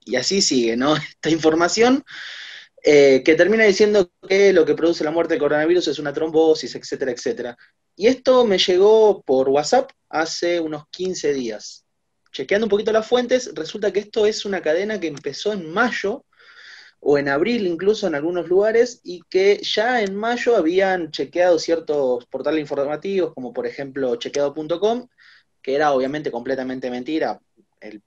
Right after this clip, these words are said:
coronavirus no es una bacteria, empezando por ahí, ¿no? Pero incluso que ya se sabía que producía trombosis y que la trombosis era algo normal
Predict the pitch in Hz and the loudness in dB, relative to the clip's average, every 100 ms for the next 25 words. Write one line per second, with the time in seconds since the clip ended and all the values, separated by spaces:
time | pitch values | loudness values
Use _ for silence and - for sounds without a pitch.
0 | _ 123 117 117 131 127 110 117 117 113 | _ -6 -6 -4 -6 -8 -12 -14 -10 -8
1 | 120 - 131 131 139 139 _ - - 117 | -8 -6 -8 -4 -6 -8 _ -18 -14 -12
2 | 120 127 120 - 170 160 180 185 143 135 | -12 -10 -8 -4 -4 -2 -4 -2 -2 0
3 | 127 120 131 127 160 160 151 160 165 165 | -2 -6 -10 -6 -6 -4 -4 -2 -2 -4
4 | 165 156 127 143 156 139 123 131 127 147 | -8 -8 -6 -2 0 -2 -6 -8 -8 -8
5 | 139 143 143 151 156 139 127 117 113 117 | -8 -8 -4 -2 -2 -4 -12 -12 -10 -10
6 | 120 127 131 120 131 135 131 120 - 120 | -8 -10 -10 -10 -8 -6 -6 -8 -12 -14
7 | 127 123 139 147 151 151 | -10 -10 -8 -6 -4 -4